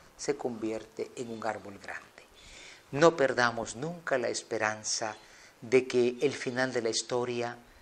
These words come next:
será del bien y de la verdad, será el fin de la historia del Señor. Trabajemos para que ese reino sea posible desde ahora.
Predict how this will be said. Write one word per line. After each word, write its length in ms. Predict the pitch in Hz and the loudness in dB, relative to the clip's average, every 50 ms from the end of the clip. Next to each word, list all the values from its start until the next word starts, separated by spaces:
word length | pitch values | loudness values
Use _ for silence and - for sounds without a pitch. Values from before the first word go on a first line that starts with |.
| - - - - | -20 -20 -12 -6
será 320 | - - - 127 123 123 | -2 2 4 4 4 4
del 160 | 113 117 107 107 | 2 0 -4 -4
bien 360 | 104 113 120 127 127 127 131 - - | -2 0 0 0 0 -4 -10 -12 -12
y 40 | 139 | -8
de 140 | - 123 | -6 -6
la 80 | 107 107 | -6 -4
verdad, 440 | 101 110 104 101 123 139 165 190 196 - - - - - _ - - - - - - - _ | -4 -6 -2 4 4 4 4 4 0 -4 -12 -20 -20 -20 _ -20 -20 -20 -20 -20 -20 -14 _
será 460 | - - 131 123 120 123 123 - - | -2 0 2 6 6 6 6 4 0
el 140 | - 135 113 | -4 -6 -6
fin 240 | - - 214 214 190 | -4 -4 -6 -2 0
de 80 | 156 131 | 0 0
la 80 | 127 | 0
historia 420 | 110 - - - 127 117 110 110 101 | -2 -4 -4 -4 -2 -2 -2 -2 -4
del 160 | 104 104 101 | -4 -4 -2
Señor. 460 | - - 101 107 147 170 180 175 170 - - - - - - - | -4 -4 -4 -4 -2 -2 -2 -2 -4 -10 -18 -20 -20 -20 -14 0
Trabajemos 840 | - 175 180 147 123 - - - 104 95 - 98 - - - - - - - - - - - | 4 6 6 6 6 2 0 -4 -6 -6 -6 -8 -8 -8 -8 -8 -8 -12 -20 -20 -20 -20 0
para 260 | - 135 127 123 120 - | 2 4 4 4 2 0
que 220 | - 113 110 107 | -2 -2 -2 -2
ese 180 | 104 - - 113 | -2 -2 -2 -2
reino 540 | - 117 147 165 170 175 170 170 165 165 - - - - - - - | 0 2 0 0 0 -4 -8 -10 -10 -10 -12 -18 -20 -20 -20 -14 -6
sea 380 | - - - 139 123 113 110 | -4 0 2 4 4 4 2
posible 680 | - 135 123 - - 226 240 233 202 202 190 185 170 - - - - - - - - - | 0 -2 -2 0 2 2 2 2 4 6 6 6 6 4 -4 -14 -20 -20 -20 -20 -18 -4
desde 380 | 117 117 131 123 120 139 151 | 2 2 2 4 4 4 4
ahora. 520 | 131 110 107 107 110 110 110 107 110 113 | 4 6 4 4 2 2 0 0 -2 -4